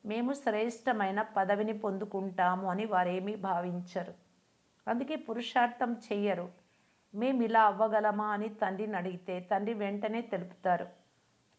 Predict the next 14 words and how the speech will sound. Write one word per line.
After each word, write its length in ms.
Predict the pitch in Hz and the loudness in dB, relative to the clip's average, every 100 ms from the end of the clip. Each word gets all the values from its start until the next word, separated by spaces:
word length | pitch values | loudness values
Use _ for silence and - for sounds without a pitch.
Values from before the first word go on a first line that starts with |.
| - | 2
తమను 260 | 214 254 | 4 4
తాము 340 | 269 262 254 277 | 2 4 4 2
పరిశీలించుకుంటే 1300 | 277 185 180 - 220 214 208 - 196 185 185 180 190 | 0 -2 -2 -4 -2 -2 -4 -6 -6 -4 -4 -4 -4
నేను 240 | 214 220 | -2 0
అంత 260 | 196 208 226 | -2 -2 -4
శ్రేష్టమైన 1080 | - 202 202 202 - 214 196 185 185 180 175 - | -2 -4 -4 -4 0 0 0 0 -2 -4 -8 0
పదవిని 380 | 190 214 226 233 | 4 4 4 0
పొందుకోలేను 1040 | 233 196 190 208 208 196 202 185 185 208 | -2 -2 0 -2 0 0 0 0 0 0
అని 160 | 190 202 | 0 0
వెంటనే 480 | 196 170 180 185 202 | -2 -2 -2 -2 0
వారికి 380 | 175 175 185 | 0 0 0
అర్థం 360 | 214 170 - 196 | 0 0 -2 -4
కూడా 220 | 196 196 | -2 0
అవుతుంది. 560 | 185 180 180 165 175 | 0 -2 -6 -6 -8